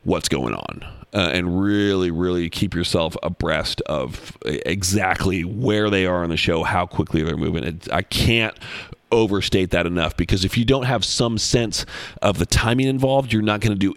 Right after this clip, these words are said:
anything right, um, because it's all about timing,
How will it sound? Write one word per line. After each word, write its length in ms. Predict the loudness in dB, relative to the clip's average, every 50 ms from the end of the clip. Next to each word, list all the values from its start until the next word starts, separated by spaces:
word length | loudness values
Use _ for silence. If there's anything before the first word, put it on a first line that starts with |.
| -4 _
anything 480 | 0 2 2 2 2 2 2 0 0 -2
right, 580 | -2 0 2 2 2 2 0 0 -2 -2 -2 -2 -4 -6 -10 -12 -14 -14 -4 -2
um, 320 | 0 2 2 2 2 0
because 420 | 0 2 2 2 2 2 2 0
it's 200 | 0 -2 -2 -2 -2 -2
all 220 | 0 0 2 2
about 260 | 2 2 2 0 0 0
timing, 480 | 0 0 -2 -2 -4 -4 -8 -8 -8